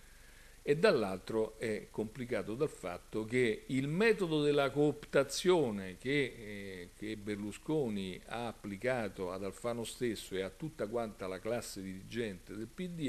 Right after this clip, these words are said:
L è un metodo che invece adesso va confrontato col metodo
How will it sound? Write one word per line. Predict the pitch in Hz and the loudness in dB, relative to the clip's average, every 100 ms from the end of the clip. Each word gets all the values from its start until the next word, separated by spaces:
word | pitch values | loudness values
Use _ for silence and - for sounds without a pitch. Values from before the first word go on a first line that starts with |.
| 107 101 | 0 0
L | 110 127 - - - - | -2 -6 -8 -20 -20 -8
è | - 165 | 4 6
un | 170 156 | 6 4
metodo | 135 131 143 143 139 | 4 4 2 4 4
che | 131 | 6
invece | 127 127 131 131 104 101 - | 4 4 0 0 0 0 0
adesso | 127 104 95 - - 104 104 | 0 0 -4 -4 -4 -4 -2
va | 113 98 | -2 -2
confrontato | - 151 123 120 101 101 95 101 | -2 -2 -2 -6 -6 -6 -6 -6
col | 101 107 | -6 -4
metodo | 98 95 95 98 98 92 | -4 -6 -8 -6 -4 -4